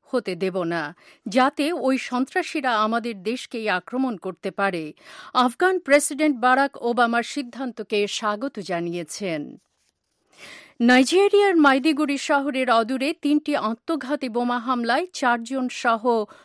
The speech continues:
বোমারুরাও প্রাণ হারান। উত্তর পূর্বাঞ্চলের বর্নো রাজ্যে আরও দুটি আত্মঘাতী বোমা বিস্ফোরণে অন্তত তিরিশ জন প্রাণ হারিয়েছেন। ওই অঞ্চলে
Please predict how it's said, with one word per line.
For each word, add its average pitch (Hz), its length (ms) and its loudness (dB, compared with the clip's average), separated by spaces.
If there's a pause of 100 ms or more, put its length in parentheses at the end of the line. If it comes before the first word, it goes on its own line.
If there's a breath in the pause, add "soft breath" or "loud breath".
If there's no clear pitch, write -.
(140 loud breath)
বোমারুরাও 226 800 4
প্রাণ 196 360 0
হারান। 170 500 -6 (320 loud breath)
উত্তর 294 320 0
পূর্বাঞ্চলের 240 840 0
বর্নো 247 400 0
রাজ্যে 208 400 0
আরও 226 300 2
দুটি 220 280 -8
আত্মঘাতী 226 640 -4
বোমা 208 280 -2
বিস্ফোরণে 254 640 -4
অন্তত 233 440 -6
তিরিশ 269 580 -4
জন 214 300 2 (320 soft breath)
প্রাণ 208 280 2
হারিয়েছেন। 180 880 -6 (320 loud breath)
ওই 254 200 6
অঞ্চলে 214 580 0